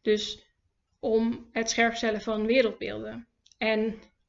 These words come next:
ja, laten we eerlijk zijn, we willen niet terechtkomen in de wereld waarin Bea zich bevindt, eh, een wereld die ten onder gaat. En, eh, ons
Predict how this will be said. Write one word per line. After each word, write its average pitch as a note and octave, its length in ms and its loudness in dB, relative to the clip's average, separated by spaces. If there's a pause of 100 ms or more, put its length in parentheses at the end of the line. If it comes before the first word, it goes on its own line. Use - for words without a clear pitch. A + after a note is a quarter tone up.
(500)
ja, A3+ 400 0
laten A3 260 2
we A#3+ 60 0
eerlijk A#3+ 180 2
zijn, A3 180 0
we A3+ 60 0
willen B3 220 4
niet C#4 200 6
terechtkomen A3+ 580 0
in G#3+ 100 -2
de G#3+ 80 0
wereld A3+ 360 2
waarin A3 480 -8 (320)
Bea A#3+ 400 8
zich A3 320 -4
bevindt, A#3 640 -4 (380)
eh, A#3 260 -6
een G#3+ 100 -2
wereld A3 300 2
die A3+ 140 -4
ten A3+ 180 -6
onder A#3+ 260 0
gaat. - 480 -8 (440)
En, A3 500 -2 (260)
eh, A3+ 360 -2
ons - 500 0